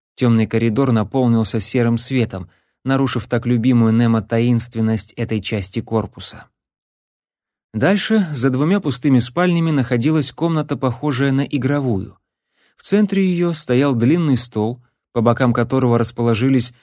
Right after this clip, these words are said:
две высокие скамьи. На полке огромного открытого шкафа, который занимал всю стену, остались свидетели прошлого: вырезанный из дерева графитовый от пыли орел с раскинутыми крыльями,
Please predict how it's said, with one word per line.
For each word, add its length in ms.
две 240
высокие 480
скамьи. 580
На 120
полке 340
огромного 500
открытого 500
шкафа, 560
который 340
занимал 420
всю 220
стену, 520
остались 540
свидетели 480
прошлого: 680
вырезанный 640
из 260
дерева 500
графитовый 640
от 280
пыли 360
орел 480
с 120
раскинутыми 640
крыльями, 600